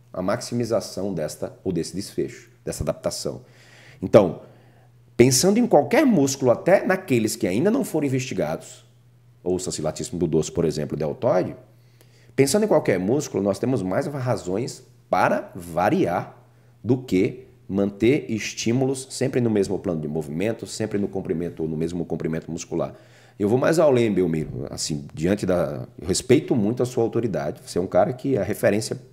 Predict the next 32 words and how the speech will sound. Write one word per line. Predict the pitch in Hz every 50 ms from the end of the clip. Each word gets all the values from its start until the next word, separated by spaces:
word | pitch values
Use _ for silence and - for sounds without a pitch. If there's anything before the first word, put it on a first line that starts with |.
| -
para | - 107 117
todos | 123 - 120 120 120 101
nós, | 95 73 67 - - - - - - -
da | 82
educação | 78 - - 76 - 90
física. | - - - 78 71 69 - - - - - - - - - - - - - -
Construiu | - 87 85 - 85 90 104
um |
trabalho | 110 - 101 85 76 73 78 87 101 113 117
que | 117 - 113 117 113
é | 110 110 101 85
digno | 82 82 80 98 101 95
de | 98
exemplo. | 107 107 90 78 80 78 73 65 64 62 62 - - - - - - - - - - - - - - - _
Mas | - 95
eu | 104 143
diria | 160 170 131 95 104 127 147 107 95
hoje, | 85 87 101 120 139 135 110 95
eu | 95 85
teria | - 95 90 98 98
a |
ousadia | 98 107 131 151 131 131 127 101 87 80 85 95 110 120 113 98
de | 92
dizer | 87 90 85 80 82 82 78 76 78 - -
que | - 95 90 80 76 - - - - - - - - - _ - -
eu | - 104 107
não | 120 139 -
acredito | - - - 156 135 98 90 95 85 - - 87
que | - - 92
a |
hipertrofia | 92 92 - - 107 - - - 113 113 - - - 87 85 82 78 78
obtida | 80 80 82 87 82 - - 78 76 71 65 76 65 -